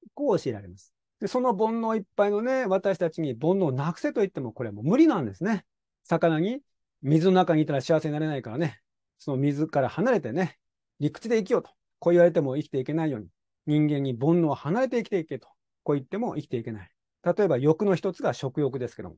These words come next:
これ食欲なくして生きていけないわけですね。つまり、食欲ある限り殺生をしてしまう。まあ、そういうことなんですね。ちなみに、浄土仏教といっても、浄土宗と浄土真宗ありますけど、その違いについてはね、こちらの動画で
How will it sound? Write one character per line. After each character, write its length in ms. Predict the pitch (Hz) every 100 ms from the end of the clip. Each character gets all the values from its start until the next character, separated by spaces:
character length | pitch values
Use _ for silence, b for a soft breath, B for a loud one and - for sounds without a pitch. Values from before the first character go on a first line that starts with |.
| _
こ 100 | -
れ 40 | 123
食 220 | 160 220
欲 220 | 208 190
な 140 | 185
く 100 | 180
し 60 | 170
て 100 | 117
生 60 | 113
き 40 |
て 80 | 143
い 40 |
け 80 | 131
な 60 | 147
い 40 |
わ 80 | 131
け 60 | 107
で 80 |
す 120 | - 151
ね。 160 | 151 131 _ _ _
つ 80 | 175
ま 60 |
り、 60 | 151
食 260 | 151 165 185
欲 200 | 165 170
あ 60 |
る 80 | 165
限 200 | 151 160
り 200 | 233 165 _ _
殺 280 | - 135
生 120 | - 151
を 100 | 214
し 40 |
て 100 | 202
し 120 | -
ま 120 | 123
う。 80 | 92 _ _ _ -
ま 80 | 156
あ、 20 |
そ 160 | - 165
う 40 |
い 40 |
う 60 | 156
こ 120 | 156
と 100 | 127
な 100 | 107
ん 40 | 87
で 80 |
す 120 | 87 127
ね。 340 | 139 151 147 _ _ _ _
ち 100 | -
な 60 | 240
み 120 | 247
に、 120 | 226
浄 200 | 151 247
土 100 | 277
仏 180 | 285 233
教 160 | 233
と 100 | 196
い 40 | 170
っ 40 |
て 160 | 165 302
も、 240 | 269 - 175
浄 200 | 151 185
土 100 | 185
宗 180 | - 139
と 100 | 127
浄 140 | 151
土 100 | 170
真 180 | 160 151
宗 120 | -
あ 40 |
り 80 | 131
ま 100 | 196
す 80 | -
け 80 | 180
ど、 160 | 180 - _
そ 100 | - 185
の 60 |
違 280 | 165 220 262
い 40 |
に 60 | 262
つ 80 | 277
い 80 | 254
て 80 | 131
は 100 | 120
ね、 180 | 151 -
こ 100 | 139
ち 100 | 156
ら 60 |
の 80 | 135
動 140 | 123 117
画 120 | 165
で 220 | 247 147